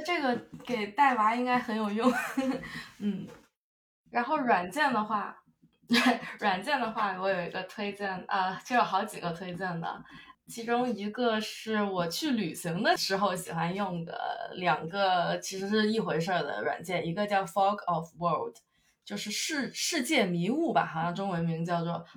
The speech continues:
或者另外一个叫 Foot-，Footprint，他们干的都是一个事情，就是画线，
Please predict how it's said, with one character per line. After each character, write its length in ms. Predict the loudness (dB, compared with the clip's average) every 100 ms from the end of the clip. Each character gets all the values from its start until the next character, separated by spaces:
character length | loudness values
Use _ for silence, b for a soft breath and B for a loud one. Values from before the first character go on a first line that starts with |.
| -6
或 140 | -2
者 140 | 2 2
另 140 | 4
外 160 | 4 4
一 60 |
个 80 | 0
叫 160 | 0 0
Foot-，Footprint， 1400 | -2 -6 -6 -18 _ _ -12 -6 -6 -6 -4 -4 -4 -12 B B B -8
他 120 | -2
们 120 | 2
干 180 | 4 4
的 60 | 4
都 120 | 2
是 120 | 0
一 160 | 0 2
个 120 | 2
事 160 | 2
情， 200 | -4 -4
就 100 | -4
是 100 | -4
画 200 | 0 2
线， 340 | 2 0 -2